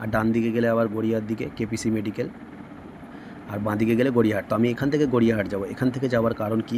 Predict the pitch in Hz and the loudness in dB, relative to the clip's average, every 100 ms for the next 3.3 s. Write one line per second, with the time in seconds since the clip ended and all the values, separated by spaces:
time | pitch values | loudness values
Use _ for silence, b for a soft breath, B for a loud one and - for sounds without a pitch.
0 | 127 117 101 107 107 - 139 - B B | 2 2 2 -2 -2 -4 -4 -4 B B
1 | B - - 123 123 127 127 120 113 117 | B -10 -2 2 4 4 4 2 0 0
2 | 110 120 - 131 - 117 110 107 104 104 | 0 -2 -4 -6 -6 -4 0 0 -2 -4
3 | - 113 | -4 2